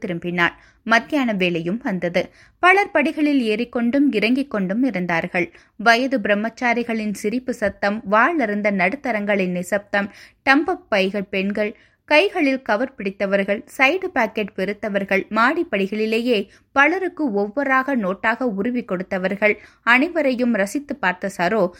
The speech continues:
சம்பளம் வாங்குவதற்காக போக போனாள். அந்த சமயத்தில் சுந்தரேசனும் ராமசாமியும் தத்தம் லெதர் பைகளை தூக்கிக் கொண்டு ஒன்று போல் எழுந்ததால்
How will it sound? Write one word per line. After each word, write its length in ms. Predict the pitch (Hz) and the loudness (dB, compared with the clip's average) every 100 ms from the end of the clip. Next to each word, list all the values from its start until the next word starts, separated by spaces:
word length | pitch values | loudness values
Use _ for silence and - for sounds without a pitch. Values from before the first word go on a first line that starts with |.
| - - | -20 -4
சம்பளம் 520 | - 311 403 415 320 | 2 2 2 0 2
வாங்குவதற்காக 840 | 208 208 208 208 202 202 196 214 | 0 -2 -6 -2 -2 0 0 0
போக 300 | 214 196 196 | -4 -8 -8
போனாள். 460 | 196 - 165 170 165 - _ _ | -10 -6 -2 0 0 -6 _ _
அந்த 240 | 190 202 196 | -2 0 0
சமயத்தில் 720 | 196 185 196 220 262 269 - _ _ | -2 -2 0 -2 -2 -4 -4 _ _
சுந்தரேசனும் 800 | - 392 453 415 311 294 262 254 | -2 2 2 4 2 2 2 4
ராமசாமியும் 840 | 196 202 247 269 247 233 220 226 | 4 2 -2 0 0 0 -2 -2
தத்தம் 460 | - 247 - 330 254 | 0 0 2 4 4
லெதர் 340 | 196 202 311 | 4 2 0
பைகளை 380 | 262 233 226 208 | 0 -2 0 -2
தூக்கிக் 380 | 196 190 233 - | -2 -6 -6 -4
கொண்டு 360 | 233 214 233 - | -2 0 -2 -2
ஒன்று 420 | 220 240 339 349 | 2 4 4 -2
போல் 240 | - 202 214 | 0 0 0
எழுந்ததால் 640 | 196 196 202 220 240 | -2 0 0 4 4